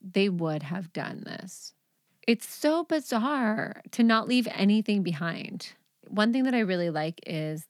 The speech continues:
there's this truck driver who regularly drives along the Alaskan highway where Lucas and China were murdered, and he had lost his daughter. And he actually placed a cross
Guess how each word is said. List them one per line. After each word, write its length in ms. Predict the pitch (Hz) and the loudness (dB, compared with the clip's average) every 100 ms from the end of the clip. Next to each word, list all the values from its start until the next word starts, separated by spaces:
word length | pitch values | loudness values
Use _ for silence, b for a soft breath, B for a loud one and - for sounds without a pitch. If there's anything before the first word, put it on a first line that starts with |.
| - | -6
there's 260 | 165 160 | -4 -4
this 180 | - 160 | -6 -10
truck 240 | - 165 | -8 -8
driver 320 | - 196 196 202 | -2 0 2 2
who 140 | 190 | 0
regularly 560 | 170 165 170 170 170 170 | 0 -2 -2 -2 -2 -2
drives 340 | 165 156 156 | -2 -2 -4
along 440 | - 165 180 190 165 | -8 -6 -4 -2 -2
the 60 | 165 | -2
Alaskan 460 | 160 160 - 165 | -2 -6 -6 -8
highway 380 | 160 160 156 170 | -6 -6 -4 -4
where 260 | 165 165 160 | -4 -4 -6
Lucas 420 | 160 165 170 170 | -6 -6 -6 -6
and 120 | 165 | -8
China 320 | 170 160 170 | -6 -6 -2
were 120 | 208 220 | 0 0
murdered, 440 | 233 240 269 294 b b b b | 0 0 -2 -4 b b b b
and 180 | - 208 | 2 4
he 120 | 202 | 6
had 120 | 269 208 | 4 4
lost 280 | 196 185 | 2 0
his 160 | - 165 | -2 -2
daughter. 580 | - 160 156 156 - 175 _ _ _ _ _ | -2 -2 -2 -6 -8 -12 _ _ _ _ _
And 200 | - 214 | 4 4
he 420 | 208 - 254 269 262 | 2 0 2 2 2
actually 500 | 214 214 - 247 240 | 2 0 0 2 2
placed 540 | - 202 190 190 - - _ | 2 2 2 0 -8 -20 _
a 120 | 190 | -2
cross 600 | 170 - 180 160 170 233 | -2 -4 -2 0 0 -2